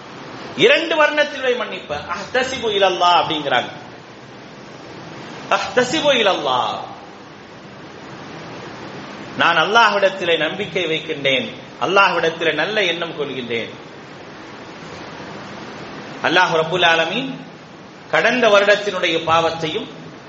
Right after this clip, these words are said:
வரக்கூடிய வருடத்தினுடைய பாவத்தையும் மன்னிப்பான் என்று நான் அல்லாஹ்வின் மீது ஆதரவு வைக்கின்றேன். அந்த நாள்ல நோன்பு வைக்கிறனால எனக்கு கிடைக்கக்கூடிய பலன் இது. கடந்த வருடம்,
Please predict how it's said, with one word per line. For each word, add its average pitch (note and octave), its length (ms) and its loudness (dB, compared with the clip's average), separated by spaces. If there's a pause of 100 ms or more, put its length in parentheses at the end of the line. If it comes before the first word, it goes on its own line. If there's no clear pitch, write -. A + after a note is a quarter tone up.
(100)
வரக்கூடிய C4+ 640 4
வருடத்தினுடைய A3+ 600 4
பாவத்தையும் F#3+ 580 4
மன்னிப்பான் A#3 640 4
என்று A3+ 260 -2
நான் G#3 180 4
அல்லாஹ்வின் F#3 500 2
மீது E3 220 0
ஆதரவு C#3+ 360 0
வைக்கின்றேன். G#2 380 -10 (1200)
அந்த A#2 180 2
நாள்ல F3 300 4
நோன்பு F3+ 360 2
வைக்கிறனால D#3+ 520 2
எனக்கு D3+ 280 -2
கிடைக்கக்கூடிய D#3+ 680 0
பலன் F#3+ 260 4
இது. D3 160 -2 (2500)
கடந்த E3 300 2
வருடம், F3+ 420 4